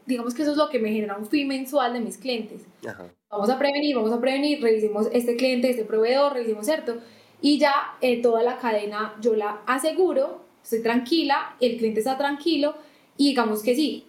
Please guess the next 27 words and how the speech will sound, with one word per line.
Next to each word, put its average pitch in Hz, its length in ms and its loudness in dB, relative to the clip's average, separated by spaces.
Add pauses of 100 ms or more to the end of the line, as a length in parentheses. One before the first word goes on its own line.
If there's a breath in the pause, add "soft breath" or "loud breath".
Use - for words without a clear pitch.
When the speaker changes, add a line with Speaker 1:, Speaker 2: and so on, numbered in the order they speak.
Speaker 1:
Y 240 180 0
cuando 247 540 2
los 240 220 0
clientes, 240 440 0
pues, 311 280 0
me 220 520 -2
contratan, 294 600 0 (720 loud breath)
gracias 247 340 4
a 277 100 2
Dios, 302 240 4
pues, 254 300 2 (280)
generamos 233 580 2
una 269 180 0
buena 269 240 2
relación. 240 600 -2 (680)
Todos 220 400 4 (100)
han 240 200 2
sido 254 140 0
muy 247 140 2
queridos 247 340 2
conmigo 240 360 0
y 277 60 0
siempre 220 320 0
me 240 60 -4
dicen 233 140 -6
como, 233 220 -4
"Manu, 294 340 -2